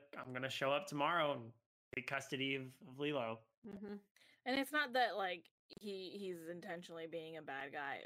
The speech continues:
Speaker 3: but it was like, 'cause he, he has that moment with Nani when he's like, "Look, you have to think about what's best for Lilo, even if that removes you from the picture." And, like, it's, it's a hard moment 'cause you, you, like, "Oh, no," and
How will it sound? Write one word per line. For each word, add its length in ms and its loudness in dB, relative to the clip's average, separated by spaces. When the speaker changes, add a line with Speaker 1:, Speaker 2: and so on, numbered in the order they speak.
Speaker 3:
but 120 -8
it 200 -2
was 160 -8
like, 160 -6
'cause 160 -4
he, 320 -4
he 300 -4
has 260 2
that 160 0
moment 360 -4
with 120 -4
Nani 340 -4
when 120 -4
he's 180 -6
like, 220 -4
"Look, 260 -2
you 80 -4
have 160 -2
to 100 -6
think 200 -8
about 260 -2
what's 240 -6
best 340 -6
for 140 -6
Lilo, 520 -8
even 240 -6
if 140 -8
that 160 -10
removes 480 -10
you 180 -10
from 160 -20
the 60 -18
picture." 520 -16
And, 240 -10
like, 240 -4
it's, 280 -6
it's 260 -6
a 40 -8
hard 540 2
moment 640 -2
'cause 200 -6
you, 560 -2
you, 720 -4
like, 320 -6
"Oh, 240 -2
no," 760 -4
and 360 -12